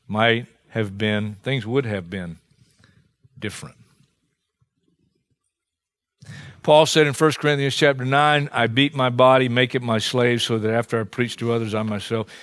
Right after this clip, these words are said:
will not become a castaway." But I need to pause and just remind us again where this is connected in regard to prayer and, um, uh, spiritual victory. It's not my self-control, it's not our self-control that makes us spiritual.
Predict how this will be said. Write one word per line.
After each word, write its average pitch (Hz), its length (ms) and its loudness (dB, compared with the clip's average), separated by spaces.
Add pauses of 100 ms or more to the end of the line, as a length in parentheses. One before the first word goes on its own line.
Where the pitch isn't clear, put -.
(140)
will 123 80 -8
not 113 160 -4
become 110 240 -6
a 104 60 -6
castaway." 127 500 0
But 110 160 -4
I - 20 -2
need 135 200 0
to 131 40 -2
pause 147 380 4
and 131 100 -4
just 135 220 0
remind 156 340 4
us 123 160 -4
again 120 320 0 (320)
where 170 220 6
this 165 240 4
is 127 100 -2
connected 139 840 0 (1000)
in 131 160 2
regard 139 520 4
to 120 120 0
prayer 160 720 4 (380)
and, 127 400 0
um, 113 400 2 (400)
uh, 123 220 2
spiritual 151 580 2
victory. 110 640 -2 (460)
It's 151 240 0
not 196 340 4
my 165 320 4
self-control, 180 960 4
it's 135 140 -4
not 165 160 4
our 180 220 4
self-control 170 760 4
that 135 120 2
makes 147 280 2
us 131 100 0
spiritual. 185 600 2